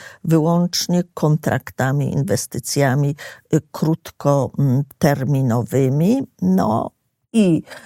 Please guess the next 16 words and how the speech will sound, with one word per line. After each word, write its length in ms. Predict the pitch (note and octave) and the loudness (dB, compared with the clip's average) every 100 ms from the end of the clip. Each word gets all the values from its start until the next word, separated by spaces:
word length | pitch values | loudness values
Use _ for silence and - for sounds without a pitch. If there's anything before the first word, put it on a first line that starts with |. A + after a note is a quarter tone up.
| - _ D#3+ | -20 _ 2
y, 280 | D#3 D3 - _ - | 4 2 -2 _ -6
Epstein 500 | G3 G3+ - - E3 | -6 -6 -8 -2 2
jest 380 | D3 - - - | 2 -2 -10 -10
tak 360 | - A3+ A3+ - - | -2 -2 -4 -14 -6
zdolny, 920 | D3+ D3 C#3+ B2+ - B2 B2 G#3+ G3+ - - | -4 0 2 2 0 -2 0 0 0 -4 -8
że, 580 | D3+ D#3 F3+ F#3 F#3 - | -2 2 2 2 2 0
y, 800 | D3+ D3 D3 C#3+ - - - - - | -2 0 0 -2 -2 -4 -6 -10 -14
wpada 920 | - - - - F#3 D3+ - D3 - | -20 -20 -10 -2 0 0 -2 -4 -6
w 200 | - - - - | -12 -16 -8 -2
oko 520 | C3+ - - C#3 - - - - _ | -2 -4 -4 -2 -2 -8 -20 -20 _
wielkiemu 1080 | D#3+ E3 E3 D#3 - F#3 F3+ E3+ D#3 D3+ - - F3 | 0 2 2 0 0 2 4 4 4 2 -2 -4 2
inwestorowi, 1300 | D#3+ C#3+ - - A#2+ C3+ C3 C#3 F#3 D#3+ F3+ G3+ - | 2 2 0 -2 0 0 0 -2 0 2 2 2 0
y, 680 | D#3 D3 C#3 - - - - - | 0 0 0 -2 -6 -8 -10 -12
Stevenowi 960 | - F#3+ D#3+ C#3+ C#3+ D3+ F3 C#3+ - | -4 0 2 0 0 -2 0 -2 -2
Huffenbergowi, 1200 | - A2 - G3 - A2+ - B2 A#2 E3 D#3+ A#3+ - - - _ - _ | -4 -6 -4 -2 -2 -4 -2 -2 0 0 0 0 -2 -20 -20 _ -20 _
który 760 | - - A#3 B3 C4 C4+ C4 | -20 -2 2 4 2 2 2